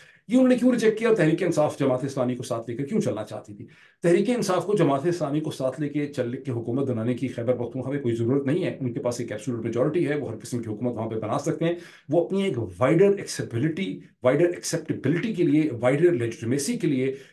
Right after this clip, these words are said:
एक political mahaaz बनाना चाहते थे और यही चीज़ establishment को पसंद नहीं आई होगी और establishment नहीं चाहती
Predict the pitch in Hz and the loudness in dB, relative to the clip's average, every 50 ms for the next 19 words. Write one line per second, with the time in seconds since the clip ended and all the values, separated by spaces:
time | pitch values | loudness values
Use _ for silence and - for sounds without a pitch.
0 | _ - 156 - - - 151 156 180 - 220 220 196 151 131 127 - - - - | _ -2 -2 -2 -2 -2 -2 0 0 0 2 2 2 2 2 0 -2 -4 -4 0
1 | 165 190 202 190 160 127 113 110 - - 113 127 123 120 123 131 131 127 127 - | 4 4 6 6 4 2 0 -6 -10 -6 -4 -2 -2 0 0 -2 -2 -2 -2 -4
2 | - 160 170 160 151 147 - - - - _ _ - 139 139 123 135 160 185 196 | -4 -4 -4 -4 -4 -4 -6 -10 -16 -20 _ _ -4 -4 -2 0 0 0 0 -2
3 | 190 - 156 143 139 - - 127 117 131 123 - 143 135 131 - 139 - 117 - | -2 -4 -4 -4 -4 -2 -2 -2 -2 -2 -4 -4 -4 -4 -4 -4 -6 -6 -4 -4
4 | 131 127 123 117 110 110 - 139 180 202 165 131 120 120 117 110 110 107 139 147 | -4 -4 -4 -4 -4 -2 0 2 2 2 2 2 2 2 2 0 0 0 0 0
5 | 123 - 127 120 117 117 - - 131 117 113 156 170 - 127 107 104 120 123 | 0 -2 -2 -4 -4 -4 -6 -6 -6 -2 -2 -2 0 0 -2 -2 -2 -2 -4